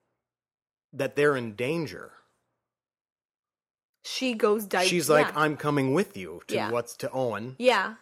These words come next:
Speaker 1: And for the rest
Speaker 2: And
Speaker 1: of
Speaker 2: then
Speaker 1: the
Speaker 2: Owen
Speaker 1: movie
Speaker 2: is like, "Stay in the car," and then she just gets out. She
Speaker 1: Yeah.
Speaker 2: doesn't care.
Speaker 1: And for the rest of the movie, she's, you know,
Speaker 2: She's like, "I'm coming with you."
Speaker 1: Yeah, so when things got serious, she
Speaker 2: She didn't even hesitate.
Speaker 1: Yeah. And so I think that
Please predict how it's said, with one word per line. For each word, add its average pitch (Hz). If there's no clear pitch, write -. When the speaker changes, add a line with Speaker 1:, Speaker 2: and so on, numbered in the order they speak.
Speaker 1:
And 143
for 151
the 135
rest 143
Speaker 2:
And 262
Speaker 1:
of 262
Speaker 2:
then -
Speaker 1:
the -
Speaker 2:
Owen 254
Speaker 1:
movie 262
Speaker 2:
is 226
like, 220
"Stay 226
in 214
the 190
car," 214
and 190
then 202
she 208
just 190
gets 180
out. 160
She 170
Speaker 1:
Yeah. 208
Speaker 2:
doesn't 196
care. 175
Speaker 1:
And 147
for 147
the 135
rest 170
of 139
the 135
movie, 131
she's, 160
you 123
know, 123
Speaker 2:
She's 131
like, 220
"I'm 226
coming 226
with 320
you." 143
Speaker 1:
Yeah, 170
so -
when 127
things 180
got 120
serious, 117
she 165
Speaker 2:
She -
didn't 285
even 262
hesitate. 233
Speaker 1:
Yeah. 147
And 131
so 143
I 147
think 180
that 127